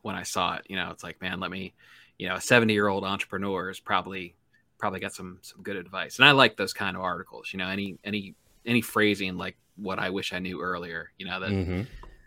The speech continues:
Speaker 1: that's just, that's in my wheelhouse to begin with. So, um, but yeah, about, uh,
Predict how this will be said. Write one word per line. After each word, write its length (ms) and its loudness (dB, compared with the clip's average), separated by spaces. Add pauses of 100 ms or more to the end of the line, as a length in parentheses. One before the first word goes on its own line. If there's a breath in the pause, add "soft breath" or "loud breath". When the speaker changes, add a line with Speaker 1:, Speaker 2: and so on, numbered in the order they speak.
(240 loud breath)
Speaker 1:
that's 220 -6
just, 260 -8
that's 180 -4
in 60 -2
my 120 -4
wheelhouse 460 -4
to 100 -20
begin 280 -6
with. 180 -8
So, 360 -4 (760 loud breath)
um, 420 0 (540)
but 100 10
yeah, 340 12
about, 520 6
uh, 260 2